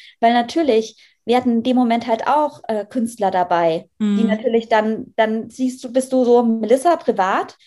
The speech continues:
Speaker 1: die super gern Adriana mag. Und ich meine, wir schreiben auf WhatsApp, whatever.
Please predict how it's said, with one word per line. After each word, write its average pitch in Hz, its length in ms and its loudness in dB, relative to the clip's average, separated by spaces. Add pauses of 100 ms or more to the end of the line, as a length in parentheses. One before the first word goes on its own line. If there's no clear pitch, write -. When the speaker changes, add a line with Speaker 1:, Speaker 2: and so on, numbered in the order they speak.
(240)
Speaker 1:
die 226 160 -4
super 254 240 -2
gern 247 200 -2
Adriana 208 520 -2
mag. 262 420 -4
Und 214 480 -2
ich 220 100 -8
meine, 226 160 -2
wir 220 60 -2
schreiben 220 240 -4
auf 214 140 -6
WhatsApp, 233 360 -2
whatever. 254 500 0